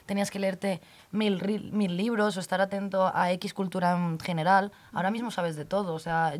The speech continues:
Speaker 1: a mí me gusta el rap y a ella no, y ella conoce todos los cantantes de rap, entonces las redes sociales te abren un mundo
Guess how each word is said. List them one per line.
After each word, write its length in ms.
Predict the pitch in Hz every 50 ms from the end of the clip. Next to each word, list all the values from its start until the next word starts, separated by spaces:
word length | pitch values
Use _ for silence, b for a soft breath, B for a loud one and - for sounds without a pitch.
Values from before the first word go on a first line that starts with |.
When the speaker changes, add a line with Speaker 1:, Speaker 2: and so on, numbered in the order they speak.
| 180 170 - 151
Speaker 1:
a 120 | - 185
mí 100 | 190 196
me 80 | 202 202
gusta 300 | 196 214 202 - 208 190
el 80 | 180
rap 260 | 185 196 214 208 180
y 60 | 180 170
a 40 |
ella 160 | 170 175 190 185
no, 260 | 190 202 233 262 - B B B B B B B B
y 80 | 190 196
ella 140 | 202 240 233
conoce 240 | 214 202 185 165 190
todos 180 | 170 190 180
los 80 | 170 160
cantantes 340 | - 170 165 170 160 175 170
de 80 | 165 160
rap, 240 | 165 180 185 190 190
entonces 440 | 175 170 175 170 160 175 170 - -
las 140 | 180 180 175
redes 200 | 180 180 185 190
sociales 440 | - 214 202 196 196 196 208 214 208
te 60 | -
abren 200 | 185 180 185 185
un 80 | 185 180
mundo 400 | 180 175 180 185 185 175 160